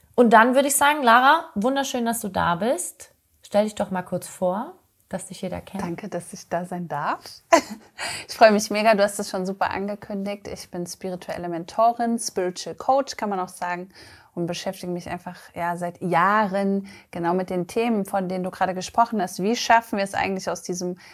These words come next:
Speaker 2: Alltagsbewusstsein, Mangelbewusstsein auszutreten und mit dem einzuchecken, was wir eigentlich sind, nämlich Spirit, ja, und das Bewusstsein so ein bisschen zu weiten für das, was dann noch möglich ist im Leben, wenn wir in Verbindung mit unserer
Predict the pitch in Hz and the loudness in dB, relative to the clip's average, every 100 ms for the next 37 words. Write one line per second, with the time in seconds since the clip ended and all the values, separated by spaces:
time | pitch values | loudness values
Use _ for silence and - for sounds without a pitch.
0 | - - 202 220 226 - 208 196 202 - | -2 4 4 4 -4 -4 -8 -6 -6 -4
1 | 190 180 175 214 185 185 196 196 175 - | -2 0 0 0 -2 -2 -4 -4 -4 -4
2 | - 208 - - 208 - 202 214 196 190 | -2 -2 -4 -8 -6 -2 -2 -2 -4 -4
3 | 190 185 - 196 226 - 185 - 196 - | -4 -8 0 2 4 0 -2 -6 -10 -8
4 | 202 - 202 202 - _ 185 - 196 - | -6 -4 -4 -6 -18 _ -4 -2 -4 2
5 | 170 196 208 196 185 - - 202 208 190 | 4 6 4 2 0 -6 -6 -4 -2 -2
6 | 185 180 - - 208 185 156 - 151 170 | -6 -6 -8 -4 -2 -4 -8 -8 -6 -4
7 | 175 - 175 - 180 196 - 180 180 175 | -6 -6 -10 -4 -4 -4 -4 -4 -4 -4
8 | 196 180 180 165 180 175 - 175 175 180 | -6 -8 -4 -2 -2 -4 -10 -4 -4 -4
9 | - - - - _ 190 - 180 185 208 | -10 -18 -20 -20 _ 0 2 2 4 2
10 | 220 190 - 185 - 175 185 170 175 185 | 2 0 -2 -4 -4 -8 -6 -4 -2 -2
11 | 175 170 170 170 170 160 170 190 175 170 | -4 -4 -6 -8 -8 -6 -4 -2 -4 -6
12 | - 170 170 165 165 | -6 -6 -6 -6 -6